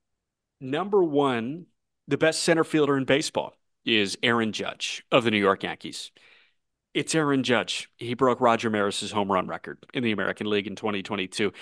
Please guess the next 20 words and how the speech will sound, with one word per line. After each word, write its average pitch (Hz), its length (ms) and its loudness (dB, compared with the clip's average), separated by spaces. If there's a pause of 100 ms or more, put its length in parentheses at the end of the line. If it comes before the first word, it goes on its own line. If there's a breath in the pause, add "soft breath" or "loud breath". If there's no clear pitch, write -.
(200 loud breath)
He - 160 -6
was 220 160 -2
hurt 147 480 -2 (160)
for 185 260 -4
a 185 60 -4
good 175 300 -4
bit 170 300 -2
in 160 200 -6
twenty 175 300 -4
twenty-three. 165 640 -4
Like, - 380 -2 (840 soft breath)
God 151 380 0
damn 131 260 0
it, 123 240 -2 (100)
you 117 320 -4
outfield 123 540 -2
wall 104 600 0
in 113 220 -2
Los 101 340 0
Angeles. 101 640 -10